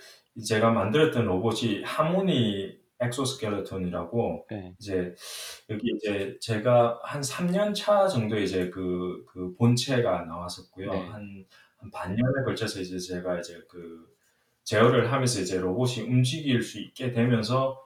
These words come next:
Speaker 1: 이제 그때 운이 좋게 그 이제 오스틴에 이제 사우스 바이 사우스 웨스트라고 아마
Speaker 2: 네.
Speaker 1: 국제 행사가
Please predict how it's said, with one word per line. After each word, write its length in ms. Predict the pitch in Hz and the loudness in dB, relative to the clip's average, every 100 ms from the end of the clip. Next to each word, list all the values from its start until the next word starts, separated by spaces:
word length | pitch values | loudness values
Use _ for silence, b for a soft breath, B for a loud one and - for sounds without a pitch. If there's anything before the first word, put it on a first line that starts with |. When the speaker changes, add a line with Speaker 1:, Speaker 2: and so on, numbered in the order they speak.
| _ | _
Speaker 1:
이제 220 | - 107 104 | -8 -6 -4
그때 320 | 127 - 120 | -6 -2 -2
운이 260 | 107 120 127 | 2 2 2
좋게 520 | 123 120 139 135 127 | 0 2 0 0 -2
그 320 | 117 110 120 _ _ | -2 -2 -6 _ _
이제 160 | 123 117 | 0 0
오스틴에 560 | 147 147 - 214 165 | 2 0 0 2 2
이제 260 | 107 104 98 | 2 2 -2
사우스 420 | - - 185 - | -2 0 0 2
바이 140 | 165 131 | 4 4
사우스 380 | 143 127 - | 2 -2 0
웨스트라고 600 | 123 117 - 104 95 90 | 0 0 -2 -6 -6 -4
아마 180 | 90 90 | -4 -2
Speaker 2:
네. 200 | 104 98 | 0 0
Speaker 1:
국제 280 | 92 127 117 | -2 0 0
행사가 640 | 135 160 107 95 - - | 0 -2 -2 -2 -2 -6